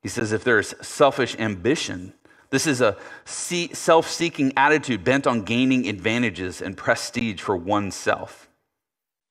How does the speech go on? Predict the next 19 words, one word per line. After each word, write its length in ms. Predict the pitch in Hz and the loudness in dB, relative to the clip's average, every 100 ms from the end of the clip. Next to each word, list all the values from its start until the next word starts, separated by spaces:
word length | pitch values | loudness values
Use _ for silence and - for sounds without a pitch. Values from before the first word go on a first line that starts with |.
| _ _ _ - - | _ _ _ -12 0
This, 280 | 123 - | 0 2
uh, 240 | 117 107 95 | 4 6 4
term 340 | - 147 127 | 2 2 2
colors 520 | - - 147 147 131 | 2 4 6 6 4
the 100 | - | 0
word 220 | 110 110 87 | 0 0 2
jealousy 560 | 104 123 123 - 92 | 4 4 2 -4 -8
here, 380 | 76 90 71 - | -8 -8 -8 -6
and 120 | 107 | -2
it 120 | 110 92 | -2 0
literally 480 | 101 131 165 160 | 2 4 4 4
means, 320 | 120 104 104 - | 2 0 -2 0
so 120 | 107 | 0
it 120 | 98 | 0
literally 340 | 104 127 139 | 0 2 2
means 260 | 113 101 95 | 2 -2 -4
selfish 540 | - 113 110 110 - - | 2 2 2 -2 -6 -16
zeal. 500 | 80 82 90 90 80 - _ _ _ _ _ _ _ _ _ _ _ _ _ _ _ _ _ _ - - - - - | -16 -10 -4 -2 -4 -8 _ _ _ _ _ _ _ _ _ _ _ _ _ _ _ _ _ _ -20 -18 -18 -20 -2
It's 160 | 131 | 0